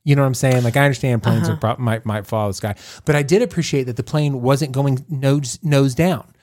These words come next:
Speaker 1: Planes are designed to glide down, and
Speaker 2: Right.
Speaker 1: so that's exactly how it would, how,
Speaker 2: Yeah.
Speaker 1: how it would. Planes are designed to stay in the air, believe it
Speaker 2: Mm-hmm.
Speaker 1: or not. Um,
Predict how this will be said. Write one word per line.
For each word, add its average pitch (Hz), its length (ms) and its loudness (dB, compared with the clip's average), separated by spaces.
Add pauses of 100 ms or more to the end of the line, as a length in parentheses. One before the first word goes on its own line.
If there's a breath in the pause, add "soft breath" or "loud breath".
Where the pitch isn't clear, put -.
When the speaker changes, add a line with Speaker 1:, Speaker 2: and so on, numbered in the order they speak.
(340)
Speaker 1:
Planes 135 320 2
are - 20 -2
designed 135 440 0
to - 60 -6
glide 113 320 0
down, 131 360 0
and 120 80 -4
Speaker 2:
Right. 160 100 4
Speaker 1:
so 131 80 -2
that's 113 240 0
exactly 113 420 -4
how 110 280 0
it 110 100 -2
would, 104 300 0 (140)
how, 123 100 -4
Speaker 2:
Yeah. 107 140 -2
Speaker 1:
how 110 340 0
it 104 160 -4
would. 123 160 -6
Planes 147 320 2
are 143 60 2
designed 123 440 0
to 104 60 -4
stay 113 240 -2
in 104 100 0
the 98 200 0
air, - 240 -16 (140)
believe 107 360 -2
it - 60 -4
Speaker 2:
Mm-hmm. - 20 -4
Speaker 1:
or 90 80 -4
not. 82 260 -10 (460 loud breath)
Um, 101 440 2